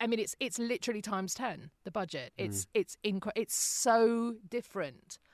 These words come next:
Speaker 1: And it's a different beast and a different feeling. But I think here, there is definitely, I mean, I was on a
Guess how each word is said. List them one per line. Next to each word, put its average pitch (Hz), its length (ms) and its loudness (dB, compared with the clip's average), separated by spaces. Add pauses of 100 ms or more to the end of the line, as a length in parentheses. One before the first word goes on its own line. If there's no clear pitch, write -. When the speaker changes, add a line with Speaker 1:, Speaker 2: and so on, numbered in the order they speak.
(400)
Speaker 1:
And 226 120 4
it's 208 140 0
a 240 60 2
different 240 600 -2
beast 214 340 -2
and 202 80 -2
a 196 60 -2
different 208 440 -4
feeling. 208 420 -2
But 180 100 0
I 190 80 0
think 285 300 -4
here, 196 580 0 (720)
there 196 220 2
is 180 100 2
definitely, 208 680 0
I - 20 -2
mean, 190 120 0
I 196 60 2
was 196 120 -2
on 208 100 -2
a 185 160 -2